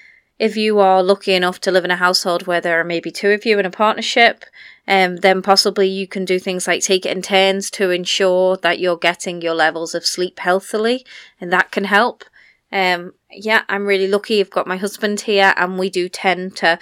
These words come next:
rotate, um, who's kind of on sleep duty. So who's the one who's gonna go up through the night if there's an issue? Who's the one that's gonna,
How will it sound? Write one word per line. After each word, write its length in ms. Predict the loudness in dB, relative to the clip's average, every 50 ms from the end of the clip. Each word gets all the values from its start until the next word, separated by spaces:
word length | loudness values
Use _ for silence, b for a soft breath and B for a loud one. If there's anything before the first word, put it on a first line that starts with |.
| B B B B B B
rotate, 840 | -2 2 4 4 4 2 0 -2 -2 -2 -2 -2 -6 -8 -10 -10 B B B B B B -4
um, 420 | -2 -2 -2 -2 -4 -6 -10 -12 -6 -2
who's 220 | 0 0 0 -2
kind 240 | -2 -2 0 0 0
of 100 | -2 -6
on 140 | -6 -6 -6
sleep 340 | -8 -8 -6 -8 -8 -8
duty. 380 | -10 -10 -10 -10 -8 -8 -8 -8
So 240 | -6 -2 -2 -2 -2
who's 220 | -2 -4 -6 -4
the 100 | -6 -6
one 160 | -4 -4 -4
who's 160 | -6 -6 -10 -8
gonna 180 | -8 -8 -6
go 160 | -6 -6 -6
up 100 | -8 -8
through 200 | -8 -8 -8 -8
the 60 | -8 -8
night 320 | -8 -6 -6 -6 -6 -8
if 100 | -10 -8
there's 180 | -8 -8 -8 -8
an 80 | -10
issue? 380 | -12 -10 -10 -8 -6 -4 -4 -4 -4
Who's 160 | -6 -8 -8
the 120 | -8 -8 -8
one 280 | -6 -6 -6 -6 -6
that's 200 | -6 -8 -8 -8
gonna, 320 | -6 -6 -4 -4 -4 -4